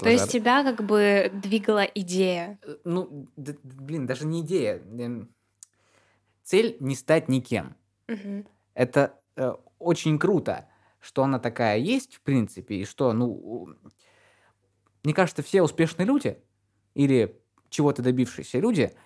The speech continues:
Speaker 2: это просто люди, которые постоянно думают то, что им надо барагозить, что-то делать, что-то интересное, новое.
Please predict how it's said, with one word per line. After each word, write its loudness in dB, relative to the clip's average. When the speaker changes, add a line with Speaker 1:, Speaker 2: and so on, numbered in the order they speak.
Speaker 2:
это 0
просто 2
люди, 4
которые 2
постоянно -2
думают 0
то, -6
что -6
им 2
надо 6
барагозить, 4
что-то -4
делать, 2
что-то -2
интересное, 2
новое. 4